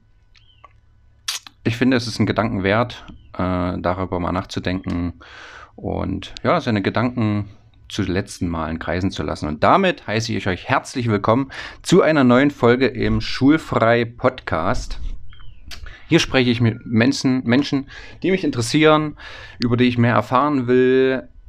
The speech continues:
oder ich berichte von meinen Reisen. Und wie schon erwähnt, bin ich jetzt, äh, bereit, habe meine Sachen gepackt, zur Rückkehr nach Deutschland.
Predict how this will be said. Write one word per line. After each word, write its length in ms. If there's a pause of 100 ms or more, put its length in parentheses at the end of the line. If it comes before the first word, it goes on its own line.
oder 580
ich 160
berichte 320
von 300
meinen 600
Reisen. 800 (880)
Und 300
wie 80
schon 140
erwähnt, 380 (240)
bin 160
ich 220
jetzt, 420
äh, 520
bereit, 340
habe 80
meine 160
Sachen 180
gepackt, 380 (400)
zur 160
Rückkehr 240
nach 140
Deutschland. 640